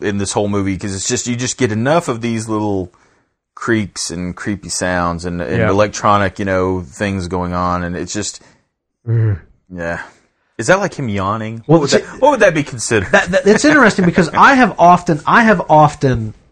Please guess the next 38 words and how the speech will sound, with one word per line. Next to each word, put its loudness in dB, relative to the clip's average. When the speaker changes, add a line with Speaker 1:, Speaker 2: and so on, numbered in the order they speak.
Speaker 2:
thought 6
about -2
this, -6
and 4
since 0
I, 2
since -2
we're, 4
we're 2
talking 4
about 2
it, -6
let's -2
just -4
talk 4
about 0
it. -4
Like 6
I 8
was 4
saying 2
earlier, 4
I 6
always 6
kind 0
of 0
find 4
myself 2
imagining, 2
you 2
know, 2
like, 0
what 6
else 4
is -4
going 2
on 0
here? 2